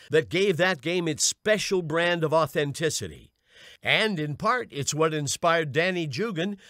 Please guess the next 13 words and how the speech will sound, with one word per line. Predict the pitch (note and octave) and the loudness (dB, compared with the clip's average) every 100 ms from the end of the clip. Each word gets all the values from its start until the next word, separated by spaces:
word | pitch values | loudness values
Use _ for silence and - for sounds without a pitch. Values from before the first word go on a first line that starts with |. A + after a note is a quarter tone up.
| - | -4
computer | D#3+ F3+ C#4+ C#4 | -2 -2 -4 -4
professor | G3 A3 B3 B3 A#3 A3 A3 | 0 0 2 0 2 2 2
at | F#3+ | 0
the | F#3+ | -2
University | F#3 G3 F3+ F#3 D#3 E3+ E3 | 0 0 2 0 0 -2 0
of | D3 | 0
North | D3 D#3+ - | 4 2 2
Carolina, | - C#3+ C#3 B2+ B2 B2+ C#3 C#3 | 0 2 2 2 0 -2 -4 -6
to | D3 C3+ | -8 -8
create | D#3+ E3 G#3+ F#3+ D#3+ - - | -6 -4 -2 -2 -6 -4 4
Axis | G#3 A3 - B3 A3+ | 4 4 -4 -4 -6
Football | - G3+ A3 - G3 F#3+ | -6 -2 -2 -2 0 0
seventeen. | E3 - F#3 E3+ D3+ G3+ E3 G2 B1+ | 0 -2 0 -2 -4 -4 -4 -6 -14